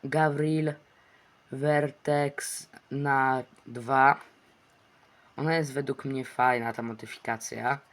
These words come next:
Też ma sporo tych samochodów.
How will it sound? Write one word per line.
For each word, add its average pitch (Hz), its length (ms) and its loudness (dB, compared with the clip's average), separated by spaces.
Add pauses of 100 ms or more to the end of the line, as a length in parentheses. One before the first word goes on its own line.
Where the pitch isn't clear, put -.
(440)
Też 151 280 -2
ma 127 220 -2
sporo - 1600 -8
tych - 220 -6
samochodów. 123 1000 -4